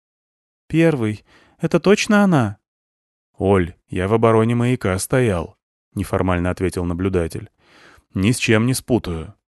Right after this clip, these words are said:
У нас прорыв. И по земле за ней движение. Пока не вижу, что именно. Но точно не тележка с пряниками».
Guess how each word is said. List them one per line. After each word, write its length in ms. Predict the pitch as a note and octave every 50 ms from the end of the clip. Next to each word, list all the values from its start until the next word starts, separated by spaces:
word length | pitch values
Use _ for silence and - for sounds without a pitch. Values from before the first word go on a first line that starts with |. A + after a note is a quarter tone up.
| _ _ _ _
У 120 | - G2+ G#2
нас 220 | A2+ A#2 A2 -
прорыв. 580 | - A#2+ A#2+ B2+ C3 C#3 B2 G2 - - - - _ _ _ _ - _ _ _
И 200 | - G#2+ G#2+ A2+
по 160 | - - B2
земле 340 | G#2+ G#2+ B2 B2+ C#3 D3+ D3
за 140 | A#2 G#2 F#2+
ней 160 | G2 G2 G2+
движение. 680 | F#2 G2 A2+ G#2+ A2+ A#2 G2+ F2+ F2+ E2+ E2 D#2+ - - _ -
Пока 240 | A2+ A2 - A#2
не 140 | A#2 A#2+ A#2+
вижу, 220 | B2 B2 G#2+ G#2+ G2+
что 200 | - - B2+ B2
именно. 460 | B2 A2+ F#2+ E2+ D#2+ D#2+ D#2 E2 - _ _ _ _ _ _ _ _ _
Но 160 | - G#2 G#2 G2
точно 300 | - C#3+ C3+ - - A2+
не 120 | A2 G#2+
тележка 380 | - A#2+ A2 G#2+ G2+ - - G#2+
с 60 | -
пряниками». 680 | - A2 G#2+ G2 F2+ F2 E2 - F2+ E2 E2 D#2+ D#2+ -